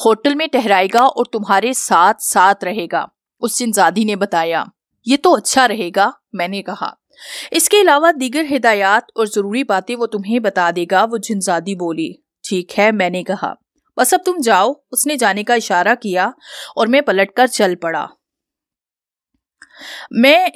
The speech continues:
काहिरा के एयरपोर्ट से बाहर आया तो मेरी निगाहें उस बूढ़े को तलाश कर रही थी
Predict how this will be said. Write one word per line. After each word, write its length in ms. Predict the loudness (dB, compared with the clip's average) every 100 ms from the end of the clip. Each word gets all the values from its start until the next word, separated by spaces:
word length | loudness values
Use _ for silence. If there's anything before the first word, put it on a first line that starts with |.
| -2
काहिरा 360 | 0 2 2 0
के 240 | 0 -2
एयरपोर्ट 500 | 0 2 2 0 -4
से 140 | -2 -2
बाहर 340 | 0 0 0
आया 240 | 2 2
तो 140 | 0 -2
मेरी 260 | -2 -2
निगाहें 400 | -2 0 0 0
उस 160 | -4 -4
बूढ़े 240 | -2 0 0
को 140 | 0
तलाश 420 | 0 2 2 0
कर 160 | 0 -2
रही 220 | 0 -4
थी 240 | -6 -10